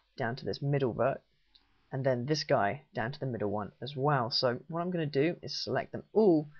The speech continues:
I'm just gonna scale with negative scale turned off. I'm just going to slam that down. This just saves us some time. Oops, sorry, I undid it there by mistake. I'm gonna slam that down, space to drop the tool. We're gonna go around and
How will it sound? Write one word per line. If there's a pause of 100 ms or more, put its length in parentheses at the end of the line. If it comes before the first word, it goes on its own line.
(300)
I'm
just
gonna
scale (480)
with
negative
scale
turned
off. (140)
I'm
just
going
to
slam
that
down. (1120)
This
just
saves
us
some
time. (340)
Oops, (120)
sorry, (220)
I
undid
it
there
by
mistake.
I'm
gonna
slam
that
down, (200)
space
to
drop
the
tool. (480)
We're
gonna
go
around
and